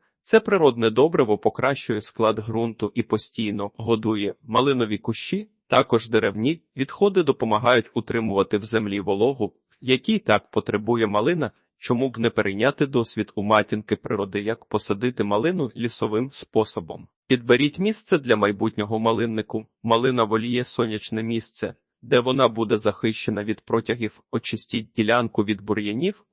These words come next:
коренів і сміття. Якщо ви плануєте посадити багато кущів, то відразу розмітьте ряди, вони повинні бути розташовані на відстані приблизно один вісім один від одного.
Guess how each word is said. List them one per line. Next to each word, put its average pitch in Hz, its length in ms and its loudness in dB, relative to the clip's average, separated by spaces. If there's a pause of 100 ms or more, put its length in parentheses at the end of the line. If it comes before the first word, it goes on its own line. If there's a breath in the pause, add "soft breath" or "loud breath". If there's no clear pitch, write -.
коренів 107 580 0
і 117 80 -8
сміття. - 540 -2 (280)
Якщо 120 360 0
ви 170 120 0
плануєте 117 540 0
посадити 110 580 -2
багато 107 460 2
кущів, - 540 -8 (300)
то 123 120 2
відразу 123 480 2
розмітьте 107 560 -2
ряди, 117 360 0 (160)
вони 117 260 0
повинні 139 460 0
бути 127 320 0
розташовані 113 720 -2
на 107 140 -4
відстані 196 480 -2
приблизно 117 600 -2
один 117 420 -2
вісім 107 480 -6
один 113 380 -2
від 107 240 -4
одного. 95 520 -2